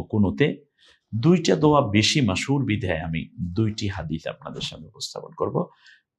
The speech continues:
বাকি আরো দোয়া সংযোজন বিয়োজন কিছু কিছু করে রাসূল সাল্লাল্লাহু আলাইহি ওয়াসাল্লাম বিভিন্ন সময় বিভিন্ন দোয়া করতেন। আমরা মৌলিকভাবে সেই দোয়াগুলো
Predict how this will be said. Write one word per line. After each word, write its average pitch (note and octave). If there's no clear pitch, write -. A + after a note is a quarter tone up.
বাকি B2
আরো B2
দোয়া A2
সংযোজন G2
বিয়োজন F2+
কিছু -
কিছু -
করে F2
রাসূল F2
সাল্লাল্লাহু -
আলাইহি F#2
ওয়াসাল্লাম F2+
বিভিন্ন B2+
সময় F#2+
বিভিন্ন F2
দোয়া -
করতেন। -
আমরা C#3+
মৌলিকভাবে G#2
সেই G2
দোয়াগুলো A2+